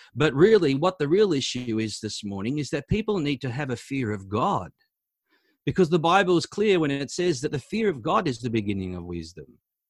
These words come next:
The fear of God is the beginning of knowledge. And so it's the fear of God that is paramount in the times in which we live. But yet it's the fear of God that is so absent from the world that is around us. And that's a problem.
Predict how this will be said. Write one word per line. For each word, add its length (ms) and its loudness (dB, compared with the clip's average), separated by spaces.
The 60 -6
fear 280 0
of 220 2
God 420 2
is 140 -2
the 100 -2
beginning 440 2
of 140 -8
knowledge. 600 -10
And 180 4
so 220 2
it's 140 -2
the 80 -2
fear 340 2
of 140 -4
God 260 2
that 160 0
is 140 0
paramount 800 -2
in 140 -2
the 80 2
times 420 0
in 140 -2
which 240 -2
we 100 -2
live. 340 0
But 180 0
yet 140 4
it's 120 -4
the 100 -2
fear 320 6
of 140 2
God 260 4
that 160 0
is 160 0
so 160 0
absent 480 -4
from 120 -4
the 100 -2
world 260 2
that 120 0
is 140 0
around 360 -2
us. 520 -10
And 80 2
that's 160 2
a 40 -4
problem. 520 2